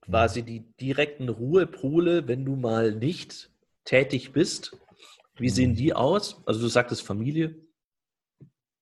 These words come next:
Speaker 2: Homeoffice
Speaker 1: Ja,
Speaker 2: ist
Speaker 1: Fa-
Speaker 2: jetzt, kann beides sein, <laughs> aber <laughs> ja.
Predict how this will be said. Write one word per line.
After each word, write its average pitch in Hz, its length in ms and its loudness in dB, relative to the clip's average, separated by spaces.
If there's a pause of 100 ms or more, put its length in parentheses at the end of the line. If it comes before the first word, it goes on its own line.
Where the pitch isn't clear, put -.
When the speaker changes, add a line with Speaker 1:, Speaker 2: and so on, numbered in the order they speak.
(200)
Speaker 2:
Homeoffice 117 640 2
Speaker 1:
Ja, - 60 2
Speaker 2:
ist - 100 -2
Speaker 1:
Fa- - 60 4
Speaker 2:
jetzt, - 440 0
kann 113 180 0
beides 127 380 6
sein, 151 340 6 (140)
<laughs> - 720 2
aber 123 200 6
<laughs> 165 840 6 (400)
ja. 120 340 4